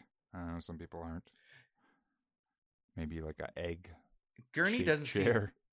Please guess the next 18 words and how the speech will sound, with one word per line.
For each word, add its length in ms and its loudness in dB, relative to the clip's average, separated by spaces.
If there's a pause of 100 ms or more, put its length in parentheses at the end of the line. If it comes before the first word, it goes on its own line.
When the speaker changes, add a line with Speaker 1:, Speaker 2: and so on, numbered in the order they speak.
(140)
Speaker 2:
Gurney 260 2
doesn't 180 -2
seem 200 -4
like 140 -2
a 60 0
ha-, 300 -4
a 60 -8
hammock 340 -2
guy. 200 -2
Maybe 240 2
Speaker 1:
He's 100 4
Speaker 2:
an 60 0
egg, 60 4
Speaker 1:
playing 280 8
his 140 6
Speaker 2:
yeah, 40 0
yeah. 60 0
Speaker 1:
balisette, 640 10